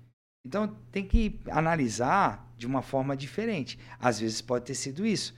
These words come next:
Ele queria que as pessoas voltassem a produzir mais, porque, é, infelizmente, muitas pessoas produzem, mas muitas pessoas não produzem nada no, no homework. Faz sentido pra você?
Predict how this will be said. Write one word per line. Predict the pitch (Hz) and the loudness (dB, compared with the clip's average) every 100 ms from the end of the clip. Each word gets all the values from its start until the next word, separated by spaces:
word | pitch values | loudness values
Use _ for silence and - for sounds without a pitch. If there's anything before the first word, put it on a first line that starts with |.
| - - _ | -18 -20 _
Ele | 107 120 | -2 0
queria | - 110 147 208 | 0 0 2 0
que | - | 0
as | 127 | -6
pessoas | - 113 - 110 | -6 -6 -4 -4
voltassem | 104 120 117 104 160 226 - 160 120 - - | -4 -6 -4 -4 -2 -2 -2 -4 -8 -14 -4
a | - | -2
produzir | - 135 123 117 123 113 | 2 2 2 -4 -2 0
mais, | 113 143 180 | 2 0 -2
porque, | - 127 - 135 107 - - - _ | -4 -10 -4 -2 -2 -8 -18 -20 _
é, | - - | -14 0
infelizmente, | 202 285 - 233 185 131 135 139 135 120 98 - - - - | 4 4 4 2 2 2 2 0 -2 -4 -6 -8 -18 -18 -4
muitas | 143 185 254 254 208 | 4 6 6 4 -2
pessoas | - 127 - 135 - | -2 -4 -2 -4 -4
produzem, | 196 208 143 170 220 285 277 - - _ _ | 0 0 2 0 -2 -6 -12 -18 -20 _ _
mas | 214 262 | 0 2
muitas | 214 240 240 | 2 0 -2
pessoas | 247 226 247 214 | -4 -4 -2 0
não | 196 269 | 0 -2
produzem | 311 214 220 170 | -2 0 0 0
nada | 143 127 120 120 | 2 2 2 2
no, | 117 113 113 95 117 - 123 | 2 0 -2 -4 -6 -8 -6
no | 113 104 | -4 -2
homework. | 113 113 95 90 - - _ _ _ _ _ - | -2 -2 -4 -8 -16 -20 _ _ _ _ _ -2
Faz | 135 | -2
sentido | 117 113 135 | -2 -6 -6
pra | 110 117 | -4 -2
você? | 113 196 185 | 0 0 0